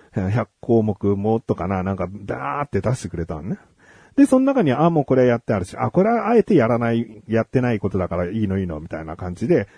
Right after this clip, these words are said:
添削していくと、今ですね、五十項目ぐらい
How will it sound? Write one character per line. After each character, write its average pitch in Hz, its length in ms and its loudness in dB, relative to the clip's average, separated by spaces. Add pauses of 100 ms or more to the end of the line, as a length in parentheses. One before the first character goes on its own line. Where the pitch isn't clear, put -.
(120)
添 110 180 0
削 104 240 -2
し - 100 -10
て 101 120 0
い 98 60 -2
く 101 100 -10
と、 101 260 2 (300)
今 180 260 2
で 92 80 -2
す 101 140 -4
ね、 98 120 -2
五 127 220 4
十 175 200 0 (180)
項 220 180 8
目 196 300 4
ぐ 180 80 2
ら 107 80 -2
い - 40 -16